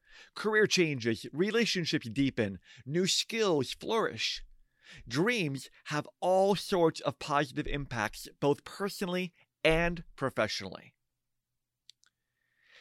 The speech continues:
The old national radio host, Casey Kasem, did the weekly countdown. He used to say at the,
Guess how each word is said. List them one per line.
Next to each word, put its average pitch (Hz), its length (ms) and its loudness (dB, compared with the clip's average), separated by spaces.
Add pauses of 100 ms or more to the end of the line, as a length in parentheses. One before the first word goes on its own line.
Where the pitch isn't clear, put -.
(120)
The 226 180 2
old 247 340 6
national 180 540 2
radio 160 360 6
host, 101 460 -4 (180)
Casey 208 380 0
Kasem, 165 460 0 (300)
did 175 140 6
the 185 80 8
weekly 185 300 0
countdown. 117 540 -4 (580)
He 233 100 0
used 247 200 2
to 202 60 -2
say 180 220 2
at 175 100 0
the, 165 160 -2